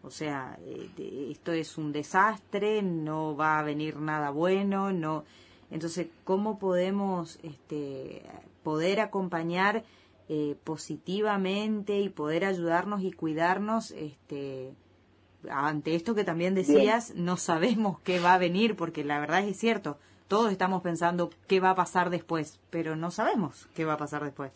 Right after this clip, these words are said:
Speaker 2: Totalmente,
Speaker 1: O sea
Speaker 2: totalmente. Es, es un tema importante esto que planteás. Y bueno, yo pensaría, eh, en primera instancia, eh, tener como un,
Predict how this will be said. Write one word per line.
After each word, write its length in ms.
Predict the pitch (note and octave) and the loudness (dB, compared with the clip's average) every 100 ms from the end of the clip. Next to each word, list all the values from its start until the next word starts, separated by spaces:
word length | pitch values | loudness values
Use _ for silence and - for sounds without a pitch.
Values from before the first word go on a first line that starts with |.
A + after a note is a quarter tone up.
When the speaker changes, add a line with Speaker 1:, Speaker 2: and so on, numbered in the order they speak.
| - | -4
Speaker 2:
Totalmente, 680 | - A#2 D3 D3 C#3+ C3+ A#2 | 0 4 6 6 2 0 -4
Speaker 1:
O 40 | |
sea 180 | G#2 E3 | -4 -2
Speaker 2:
totalmente. 840 | B2 C#3 C3+ B2 A2+ A#2 A#2+ A#2+ C3+ | 0 2 2 0 0 2 2 2 -2
Es, 60 | - | 0
es 220 | B2+ B2+ | -4 -2
un 100 | B2+ | -2
tema 480 | A#2+ C3+ C3+ A#2 A2 | 0 2 2 0 -4
importante 760 | A2+ A2+ G#2 B2 A#2+ A#2 A2 A2+ | -6 -4 -2 0 0 2 2 2
esto 180 | - | 0
que 140 | A2 A2+ | -2 0
planteás. 500 | A#2 A2 A#2+ B2+ C3 - - _ _ - | -2 0 4 4 2 -10 -20 _ _ -6
Y 120 | A#2+ | 0
bueno, 180 | C3+ B2+ | 0 0
yo 180 | A#2 D3 | 0 0
pensaría, 680 | E3 C3 B2+ C#3+ D3+ C3+ - _ _ _ - | 0 0 2 6 8 6 0 _ _ _ -8
eh, 240 | A2+ - A2+ | -6 -6 -6
en 80 | A2 | -6
primera 300 | A2 B2+ C#3+ | -2 0 0
instancia, 880 | B2+ C3 C3+ C3 D3 C#3+ B2 A2 - | 0 0 0 2 6 8 8 4 -6
eh, 280 | A2+ G#2 - - _ _ _ _ _ _ _ _ | -10 -8 -10 -18 _ _ _ _ _ _ _ _
tener 320 | - A2 B2+ | -4 0 0
como 340 | B2+ C#3 C3 A#2 | 2 2 4 2
un, 640 | A#2+ B2 B2+ A3 G#3+ A3+ | 2 0 0 -2 -8 -14